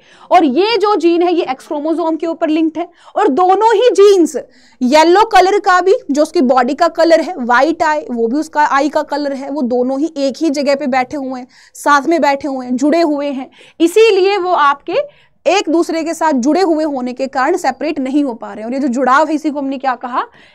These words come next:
लिंकेज कहा। और इसने ये भी कहा कि अगर आपके जीन जितने ज्यादा दूर होते जाते हैं उतना ज्यादा चांस है कि वो अलग हो जाएं। बोलते हैं ना कि भाई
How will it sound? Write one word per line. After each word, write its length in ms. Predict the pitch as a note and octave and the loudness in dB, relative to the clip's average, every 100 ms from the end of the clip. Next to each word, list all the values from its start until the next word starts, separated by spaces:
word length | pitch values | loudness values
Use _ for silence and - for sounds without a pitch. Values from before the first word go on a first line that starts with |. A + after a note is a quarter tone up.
| _ | _
लिंकेज 640 | A#3+ B3 D4+ D4 C#4+ C4+ | -6 -2 -2 -4 -8 -10
कहा। 280 | A#3 G3+ - - _ _ - | -10 -12 -14 -18 _ _ -6
और 120 | B3+ | -2
इसने 200 | C4+ D4+ | 0 0
ये 140 | C#4+ C#4+ | -2 0
भी 100 | D4 | 0
कहा 280 | D#4+ D4+ D#4+ | -2 0 0
कि 120 | F#4 G#4 | -2 0
अगर 280 | D4+ F#4 G4+ | 2 2 2
आपके 380 | D4+ D4+ - E4+ | 2 0 0 2
जीन 340 | C4+ D4+ G#3+ | 4 2 2
जितने 360 | A3+ D#4+ G4+ A4+ | -4 -4 0 2
ज्यादा 300 | G4 E4+ F4+ | 4 4 4
दूर 200 | D#4 E4+ | 4 2
होते 280 | D4 C#4 D4+ | 2 0 0
जाते 340 | C4 A#3 B3 | 0 0 -2
हैं 260 | B3 D4 A3+ - - _ | -6 -4 -4 -8 -20 _
उतना 280 | D#4 D#4+ E4 | -6 0 2
ज्यादा 220 | E4+ C4 | 2 0
चांस 320 | C#4+ D4+ C4 C4+ | -2 -2 -4 -4
है 60 | |
कि 100 | D4+ | -4
वो 80 | D#4+ | -4
अलग 260 | B3+ B3+ A3+ | -2 -2 -2
हो 100 | G#3+ | -4
जाएं। 200 | G#3+ C4+ | -6 -14
बोलते 540 | B3+ - B3 C#4 C#4+ | -12 -6 0 0 0
हैं 40 | C5 | 0
ना 40 | |
कि 140 | A#4 | 0
भाई 100 | G4 | 2